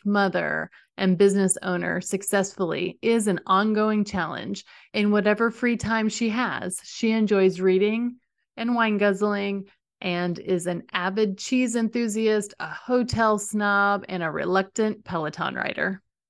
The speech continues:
In my conversation with Nicole, we dug into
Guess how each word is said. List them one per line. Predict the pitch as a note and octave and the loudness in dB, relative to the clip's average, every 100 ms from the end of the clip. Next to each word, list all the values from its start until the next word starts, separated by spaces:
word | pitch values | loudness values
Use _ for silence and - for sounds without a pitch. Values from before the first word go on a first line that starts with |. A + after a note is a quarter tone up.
| _ | _
In | G#3+ | 0
my | G#3+ A#3+ | 2 2
conversation | A#3+ A#3 A#3 B3 G#3+ G3+ G3+ | 2 0 2 0 0 -2 0
with | G3 | 2
Nicole, | F#3+ F#3 F#3 F#3+ E3 - F#3+ - _ | 2 0 -2 -6 -4 -4 -6 -12 _
we | G3 G#3 A3+ A#3 | -2 2 2 4
dug | G#3 G3 | 4 2
into | F#3+ F#3+ F#3+ | 0 -4 -4